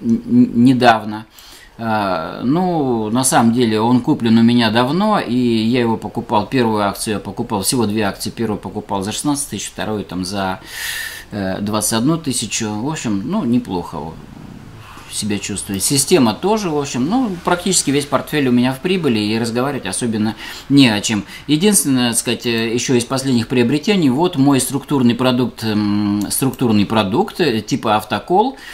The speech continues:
который доступен, к сожалению, пока только, м, а, квалифицированным инвесторам сейчас.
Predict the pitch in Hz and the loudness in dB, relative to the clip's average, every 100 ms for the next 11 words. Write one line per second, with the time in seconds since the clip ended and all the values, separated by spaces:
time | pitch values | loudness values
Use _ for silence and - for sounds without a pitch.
0 | - - 131 139 123 113 131 - 143 107 | -18 -4 -2 2 2 4 2 2 -4 -2
1 | 95 123 120 127 113 107 120 117 110 135 | -2 -2 0 4 4 4 -2 -2 -2 0
2 | 117 107 101 - 123 117 113 110 107 104 | 0 0 -2 0 2 4 4 2 2 2
3 | 101 101 98 120 117 - 120 110 127 180 | 2 0 0 0 0 0 0 4 4 4
4 | 269 269 214 220 202 - - 147 139 151 | 2 2 2 0 -2 -10 -6 -4 0 0
5 | 160 | -2